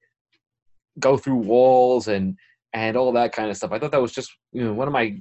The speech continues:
favorite things. Like, as a kid, you're like, "Oh man, I just wish I could be invisible and I could, you know, be a fly on the wall, so to speak, and an R-rated movie. I wanna be Invisible Woman and, and go into the room and see the movie," <laughs> kind of thing.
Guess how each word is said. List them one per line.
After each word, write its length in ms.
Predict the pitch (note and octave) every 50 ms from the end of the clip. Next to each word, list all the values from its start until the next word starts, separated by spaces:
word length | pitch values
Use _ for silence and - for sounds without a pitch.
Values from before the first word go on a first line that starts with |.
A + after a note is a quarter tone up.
| - _
favorite 460 | _ _ - C#3 C3+ C3+ C3+ A#2 - _
things. 300 | B2+ B2 A2+ G2 - G2+
Like, 140 | G2 -
as 100 | A#2 -
a 60 | B2 -
kid, 200 | - - C3+ -
you're 80 | G#2 F2+
like, 200 | - _ - -
"Oh 140 | - - - -
man, 220 | D3 C#3+ C#3 B2+ A#2+
I 40 | B2
just 160 | - D#3 C#3
wish 140 | E3 F#3+ G#3+
I 40 | E3+
could 120 | D3+ C3
be 120 | B2+ C#3 B2+
invisible 480 | A#2 A2+ C#3 C#3 C3+ F#2+ A#2 A2+ A2+
and 80 | A2 A2
I 60 | A2
could, 200 | - A#2+ G2+ F#2+ _ - - - - _
you 60 | - B2+
know, 120 | A2+ G2 - _ _ _ _ _
be 140 | C#3+ D3 C#3
a 100 | A2 - _ _ -
fly 340 | - C#3 C#3 C#3 C3+ C#3 C3+
on 120 | C#3 C3+
the 80 | B2+ A#2
wall, 280 | A2+ A#2 B2 B2 B2+
so 140 | B2 - B2+
to 100 | G#2+ G#2+
speak, 420 | - - - - A#2 A2+ A2+ - A#2
and 200 | G#2+ G2+ F#2+ - _ _ _ _ _ A2 - _ _ D3
an 80 | D#3+ D#3+
R-rated 460 | D#3+ D#3+ D#3+ D#3+ D#3 D#3 D3+ C#3 C3
movie. 280 | D3 D3+ C#3 A2+ F3+
I 60 | C3 D#3
wanna 200 | E3+ E3 D#3 C3+
be 160 | C#3 C3 B2+
Invisible 440 | C#3+ D3+ D#3+ D#3 E3 F3+ E3 D#3+ D3
Woman 240 | D#3 D#3+ D#3 C3
and, 220 | A#2 A#2+ C3+ B2+ - -
and 140 | E3+ D3+ B2+
go 160 | E3 F3+ F3+
into 140 | F3 E3+ D#3+
the 100 | D#3 D3
room 240 | D3+ D#3+ D#3+ D3 C3+
and 120 | C3 A#2+
see 220 | - - E3 E3
the 100 | D#3+ D#3
movie," 480 | - F3 D3+ D#3 D#3 - - B2 A#2+ B2 -
<laughs> 40 | -
kind 140 | G2+ G#2
of 80 | A#2+ -
thing. 220 | - A2 G2+ -